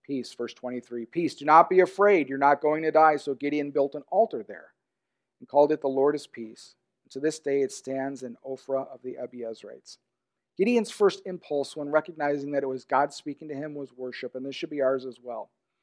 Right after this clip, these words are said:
When faced with the reality of our identity, of our identity in Christ, our wor-, our response should be worship.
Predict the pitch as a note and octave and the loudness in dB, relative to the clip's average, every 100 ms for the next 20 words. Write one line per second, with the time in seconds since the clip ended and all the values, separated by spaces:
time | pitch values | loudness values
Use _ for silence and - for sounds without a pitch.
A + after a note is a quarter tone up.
0 | _ _ _ - E3 - F#3+ F#3+ F3+ D#3+ | _ _ _ -10 0 12 12 12 2 2
1 | D#3 D3+ D#3 G3+ F3+ D3 C#3 C3+ C3+ C3 | 4 12 12 12 12 10 6 6 4 4
2 | C#3+ D#3+ C#3+ C#3+ D3+ C#3+ D#3 D3+ D3+ C#3 | 0 0 -2 -4 -6 -6 0 0 0 -2
3 | D3+ D#3 C#3+ C#3 C3 D#3 D#3+ C#3+ C3+ C3 | -2 -2 -2 -4 -4 2 2 0 -6 -4
4 | C3+ D3+ G#3+ B2 A2+ A2 _ - A#2 - | -4 -4 -4 -4 -4 -8 _ -14 -14 -14
5 | - G3 - B2 A#2 A2 A#2+ G#3 - - | -12 -12 -10 -10 -12 -12 -8 -8 -8 -16